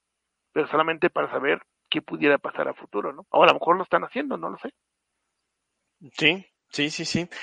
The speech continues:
Speaker 2: Estamos, estamos justo, em, parados en el borde del abismo y podemos ver la oscuridad o la luz, depende de qué, qué contraste quieran ver, ¿no? Em, pero, eh, efectivamente,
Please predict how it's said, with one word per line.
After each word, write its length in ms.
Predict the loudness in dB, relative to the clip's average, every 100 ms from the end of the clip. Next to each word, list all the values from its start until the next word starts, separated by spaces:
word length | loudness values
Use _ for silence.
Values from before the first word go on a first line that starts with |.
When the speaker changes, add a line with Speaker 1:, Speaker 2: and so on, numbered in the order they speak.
| -6 4
Speaker 2:
Estamos, 540 | 6 8 6 4 -2
estamos 460 | -6 2 4 4 0
justo, 560 | -2 -2 2 2 0 _ _
em, 640 | -4 -2 -2 -4 -8 -14 -20 _ _ _ _
parados 520 | 4 8 6 6 -2
en 120 | -4 -6
el 120 | -2
borde 320 | -2 -2 -4
del 140 | -4
abismo 440 | -6 -8 -10 -10 -10
y 100 | -10
podemos 440 | -6 -4 -4 -6
ver 180 | -4 -2
la 100 | -4
oscuridad 580 | -6 -6 -6 0 0 0 -6
o 220 | 0 2 2
la 120 | 0
luz, 280 | 0 -2 -4
depende 400 | -6 -4 -4 -4
de 120 | -6 -4
qué, 440 | 0 0 -2 -10 _
qué 640 | -2 0 2 0 -2 -8 _ -8
contraste 380 | -4 -4 -4
quieran 240 | 0 2 2
ver, 200 | 0 -2
¿no? 200 | -4 -6 -10 -16 -16 -12
Em, 680 | -4 -2 -2 -4 -6 -8 -10 _ _
pero, 380 | 4 6 4 2
eh, 160 | -6 -6
efectivamente, 680 | -8 -4 -2 -2 -4 -8